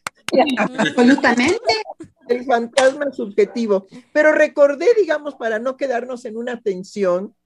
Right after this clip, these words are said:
Speaker 2: ¿sí? Recordé aquel chiste de que llega el niño y le dice a su mamá, "Mamá, en la escuela me dijeron que yo tenía que hacer algo para que mi alma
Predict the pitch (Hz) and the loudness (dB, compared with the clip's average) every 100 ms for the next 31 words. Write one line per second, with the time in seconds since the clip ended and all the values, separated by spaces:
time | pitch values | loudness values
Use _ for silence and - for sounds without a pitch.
0 | _ - - _ - - 202 226 - - | _ -20 -20 _ -16 -6 -4 -4 -8 -20
1 | _ 226 254 254 254 247 262 330 - 254 | _ -2 0 2 4 4 2 -2 -2 -4
2 | 254 320 320 - - 294 - - 240 254 | -4 -6 -6 -10 -10 -8 -8 -6 -2 -2
3 | - 202 208 240 226 302 359 294 294 294 | -2 -2 0 -2 -6 -6 -4 -6 -8 -8
4 | 254 226 233 - 208 202 196 233 233 262 | -6 -4 -4 -6 -6 -4 -4 -6 -6 -6
5 | 262 _ _ - 185 202 240 202 190 196 | -6 _ _ -10 -8 -8 -8 -8 -6 -6
6 | 220 _ _ _ _ _ _ 214 247 269 | -8 _ _ _ _ _ _ -6 -2 2
7 | 311 359 480 _ - 240 262 269 262 _ | 2 0 -4 _ -10 -6 -2 -2 -2 _
8 | 320 320 285 262 285 - _ 220 240 247 | -6 -4 -4 -4 -4 -10 _ -4 -4 -4
9 | 254 311 302 254 277 392 _ _ _ _ | -10 -8 -2 -2 -2 -8 _ _ _ _
10 | - 254 240 294 311 330 320 320 269 247 | -8 -8 -6 -8 -6 -6 -6 -8 -6 -4
11 | 302 349 _ _ _ - 233 240 285 294 | -6 -12 _ _ _ -2 0 0 -4 -2
12 | 254 254 254 269 226 214 208 226 220 226 | -2 -2 -4 -4 -2 -2 -2 -6 -6 -6
13 | 226 226 233 240 254 | -4 -4 -4 -6 -8